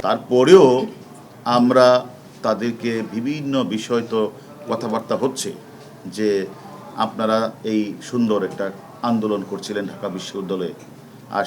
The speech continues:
সে আন্দোলনের মধ্যে আপনাদের কারা কারা আপনাদের সাথে যোগাযোগ করেছিল, কারা কারা আপনাদের কাছে আপনাদেরকে বিভিন্নভাবে উস্কানি দিয়েছিল, এটা আমরা জানতে, আহ, জানতে চেয়েছি। তারা কিছু নাম নাম্বারও আমাদের বলেছে, নামও দিয়েছে। আমরা সিকিউরিটির স্বার্থে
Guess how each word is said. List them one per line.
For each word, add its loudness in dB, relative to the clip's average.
সে -6
আন্দোলনের -2
মধ্যে -4
আপনাদের -6
কারা 4
কারা 2
আপনাদের -6
সাথে -6
যোগাযোগ -2
করেছিল, -6
কারা 6
কারা 2
আপনাদের -2
কাছে -2
আপনাদেরকে -4
বিভিন্নভাবে 0
উস্কানি -4
দিয়েছিল, -6
এটা -2
আমরা 2
জানতে, 0
আহ, -10
জানতে -2
চেয়েছি। -6
তারা 0
কিছু -8
নাম 2
নাম্বারও -2
আমাদের -2
বলেছে, -4
নামও 2
দিয়েছে। -6
আমরা 2
সিকিউরিটির -2
স্বার্থে 0